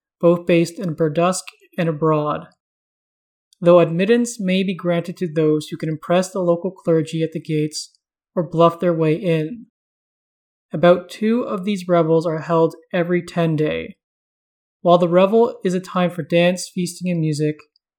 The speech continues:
it also serves as a time for social lights to make jest towards one another in good humor without reprisal.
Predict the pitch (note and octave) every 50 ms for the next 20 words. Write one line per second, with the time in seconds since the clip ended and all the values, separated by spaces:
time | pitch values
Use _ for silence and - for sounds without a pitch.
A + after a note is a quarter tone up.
0 | _ _ _ G#3 - - G#3 F3+ F#3 F#3 - A3+ G#3+ A3 - G3 F#3 F#3 F3+ F3
1 | - F#3+ E3 E3 D#3+ - - F3+ E3+ E3+ E3+ - D#3 - - F#3 F3+ F3 - A3
2 | G3 F3+ F3 E3+ E3+ E3+ - - F3 D#3+ D#3+ D#3+ D#3 - - F3+ E3+ F#3 F3+ -
3 | - - G3 F#3 F3+ F3 E3+ E3 E3+ E3 E3+ E3 D#3 D3+ D3+ D3+ D3 D3 E3 -
4 | F#3+ E3 C#3+ - E3+ F3+ F3 - F3+ E3 D#3 D#3 D3+ D3+ D3+ D3+ - _ _ _
5 | _ _ _ - E3+ E3 - E3 E3+ - F3 E3 E3 - E3+ D#3+ D#3 D#3 D3+ -
6 | D#3+ D#3 D3+ C#3+ -